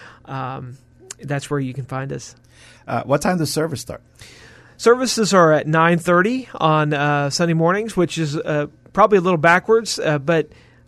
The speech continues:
Speaker 1: uh, that's a decision that was made a long time ago, and we've stuck with it. Uh, and it, so it's great. We have nine thirty service, and then a time of fellowship afterwards, and then we have, uh, classes that meet,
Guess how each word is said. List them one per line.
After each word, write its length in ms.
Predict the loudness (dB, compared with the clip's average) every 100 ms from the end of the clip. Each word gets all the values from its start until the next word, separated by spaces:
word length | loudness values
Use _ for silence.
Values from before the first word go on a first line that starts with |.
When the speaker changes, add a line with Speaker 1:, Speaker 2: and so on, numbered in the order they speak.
| -14
Speaker 1:
uh, 140 | -4 -2
that's 180 | -2
a 80 | -4
decision 480 | -4 -2 2 2 2
that 80 | -2
was 120 | -2
made 140 | 0
a 60 | 0
long 240 | 2 0
time 240 | 0 0 0
ago, 340 | 0 0 0
and 160 | -2 -2
we've 160 | -4
stuck 260 | -2 -4 0
with 140 | 0 0
it. 160 | -2 -10 -20 -20 -18 -8
Uh, 360 | -4 -2 -4 -2
and 460 | -2 -2 -4 -8 -6
it, 180 | -6
so 120 | -4 -6
it's 100 | 0
great. 200 | 0 2
We 80 | 0
have 140 | 0
nine 220 | 2 2 2
thirty 240 | 2 2
service, 560 | 0 0 2 2 0 -2
and 220 | -4 -4
then 280 | -2 -4 -6 -12 -20 -10
a 80 | -6
time 280 | 0 2 2
of 120 | 0
fellowship 520 | 2 2 2 2 0
afterwards, 640 | 2 0 -2 -2 0 0 -2
and 140 | -4
then 140 | -4 -4
we 120 | -4
have, 280 | -4 -6 -8 -20 -20 -20 -12
uh, 260 | -6 -6 -8 -16 _ _ -18 -18 -12
classes 600 | 2 4 4 2 -4 -2
that 180 | -4 -4
meet, 380 | -2 0 -2